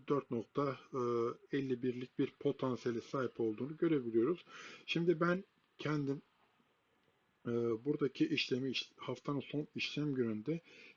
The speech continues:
yirmi bir yirmiler seviyesi itibariyle bir işleme girmiştim. Ve, e, bu da benim açımdan, e, değerlendirdiğim zaman yirmi iki kırk beşler önemli bir direnç olarak görünüyordu.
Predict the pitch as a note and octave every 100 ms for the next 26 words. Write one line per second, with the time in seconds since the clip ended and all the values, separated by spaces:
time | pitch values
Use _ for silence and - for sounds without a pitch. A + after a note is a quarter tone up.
0 | - C3 D3+ E3 D3+ D#3 - - - C#3+
1 | C#3 C#3 C#3 C#3 - - - - C#3 B2+
2 | - D#3 C3 C3 B2+ B2 A#2 A2+ C3 C3
3 | - - - - - C3+ C#3 B2 A2+ G#2+
4 | - - F3 - - - - _ - C3+
5 | C3+ C3 C3 C3 B2+ A#2+ A#2 D3+ D3 C#3+
6 | C3+ - C#3 C3 D3 - B2 - B2+ A2+
7 | B2+ C3+ - C3+ B2 A#2 A2 B2+ B2+ B2+
8 | B2 B2 B2 C3+ A2 G#2 B2+ C3+ A#2+ B2+
9 | C3+ A#2 - C3+ - B2 - C3+ - C3
10 | E3+ C#3+ D3 B2 G#2+ A2 C#3 - - -
11 | C3+ B2+ - A2+ A#2 D#3+ - D3+ C#3+ B2
12 | G#2+ G#2 F3